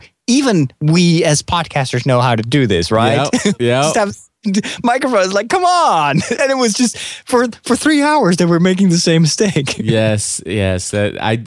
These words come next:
Speaker 2: I did hear that once or twice, but you're right. I didn't hear it over and over again 'cause I did
Speaker 1: <laughs>
Speaker 2: skip a lot.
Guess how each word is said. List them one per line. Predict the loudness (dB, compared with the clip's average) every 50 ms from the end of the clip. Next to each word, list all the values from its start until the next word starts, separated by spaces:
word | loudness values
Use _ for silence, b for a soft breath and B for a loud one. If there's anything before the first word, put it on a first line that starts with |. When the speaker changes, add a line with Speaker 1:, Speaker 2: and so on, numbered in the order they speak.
| -4
Speaker 2:
I | -4 -4
did | -2 0 0 -2 -2 -2 -6
hear | -6 -2 0 0 2 2
that | 0 0 0 0
once | -2 0 -2 -2 -2 -2
or | -2 -2
twice, | -4 -4 -4 -4 -2 0 0 -2 -2 -4
but | -4 -4 -2
you're | 0 0 2
right. | 2 0 0 0
I | 0
didn't | -2 -2 -4 -2 -2
hear | 0 0 0
it | 0
over | 0 0 0 0 -2 -2
and | -2
over | -2 -2 -2 0
again | -2 -2 -2 -4 -6 -6 -6
'cause | -8 -8 -8
I | -6
did | -4 -4 -2
Speaker 1:
<laughs> |
Speaker 2:
skip | -2 0 0 2 0 0
a | -2
lot. | -4 -6 -6 -8 -10